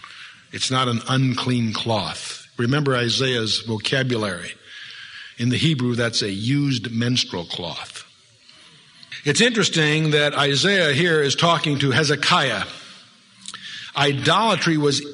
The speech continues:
encouraged, in fact, <laughs> almost en-, enforced by Hezekiah's predecessor, Ahaz, right? Hezekiah gets rid of the idols and destroys them.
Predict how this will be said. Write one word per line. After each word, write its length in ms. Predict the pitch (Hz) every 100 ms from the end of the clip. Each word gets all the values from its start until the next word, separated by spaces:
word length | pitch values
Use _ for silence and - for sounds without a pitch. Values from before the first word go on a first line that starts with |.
| - - - - -
encouraged, 1080 | 143 131 - - 254 156 113 139 139 -
in 100 | 131
fact, 340 | 113 139 - -
<laughs> 0 |
almost 240 | 180 -
en-, 180 | 127 131
enforced 720 | 143 127 170 226 113 110 - - - -
by 140 | 120 135
Hezekiah's 440 | 151 143 147 135
predecessor, 880 | - - 233 165 131 127 113 120 127 131 - - - -
Ahaz, 640 | 175 151 113 - - - - - -
right? 220 | 113 147 160 - - - - - - - - -
Hezekiah 840 | 143 131 - 196 208 139 139 135 - - - - -
gets 220 | 131 120
rid 180 | 160 226
of 80 | 165
the 140 | 151
idols 420 | 165 151 110 104
and 100 | 127
destroys 600 | 120 - 151 165 170 123
them. 180 | 113